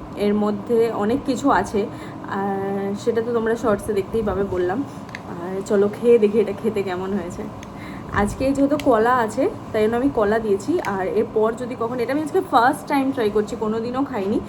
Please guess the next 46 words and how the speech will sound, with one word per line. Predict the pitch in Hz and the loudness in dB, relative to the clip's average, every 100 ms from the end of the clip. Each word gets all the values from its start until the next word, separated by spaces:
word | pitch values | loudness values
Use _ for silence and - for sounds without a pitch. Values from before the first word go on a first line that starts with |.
| - - | -12 -4
YouTube-এর | 233 220 262 233 269 | -2 0 -2 -2 -2
ভিডিও | 233 208 247 | -2 -4 -2
দেখেই | 233 220 262 269 | 2 0 2 2
আমার | 247 226 233 | 2 2 0
মনে | 214 208 | 2 2
হলো | 240 214 | 4 4
যে | 214 | 4
আমিও | 202 233 | 2 0
বানিয়ে | 208 208 226 | 0 0 0
খেতে | 214 202 | -2 -2
পারি, | 190 214 277 - - 214 | -4 -4 -6 -12 -12 -4
যেন | 208 214 226 | 0 2 2
বানিয়েছি, | 196 196 208 214 | 2 2 0 2
কাল | 196 190 | 0 0
রাত্রে | 190 214 | -2 -2
বানিয়ে | 196 185 214 | -2 -2 -2
রেখেছিলাম। | 202 180 190 269 - - - | -2 -4 -4 -4 -6 -14 -8
তো | |
আজকে | 190 214 | -6 -2
এখন | 208 226 | -2 -2
খাবো। | 226 190 196 | -2 -2 0
আজকে | 254 - 247 | 0 -2 -2
যেহেতু | 269 277 | -2 -2
কলা | 262 214 240 | 0 2 2
আছে, | 277 | 0
তাই | 269 269 | -2 -2
কলা | 214 208 | 0 0
দিয়ে | 226 233 | 0 0
খেলাম। | 226 190 262 | 0 -2 0
যেদিনকে | 269 214 240 | 0 0 -2
কলা | 277 208 226 | 0 0 0
থাকবে | 262 247 | -2 -2
না, | 269 | -2
সেদিন | 285 247 240 | 0 0 0
এর | 226 | 0
মধ্যে | 226 233 | 0 -2
আমি | 226 | -4
একটুখানি | 247 262 247 | -4 -6 -4
গুড় | 226 240 240 240 | -2 -2 -2 0
বা, | 226 226 220 - - - | 2 0 -2 -8 -12 -4
আহ, | 190 | 2
মধু | 208 220 220 254 | 4 4 4 4
অ্যাড | 226 - - | 4 2 2
করে | 208 | 2
নেবো, | 208 208 285 | 2 2 0
কারণ | 208 196 202 202 | 2 0 0 -2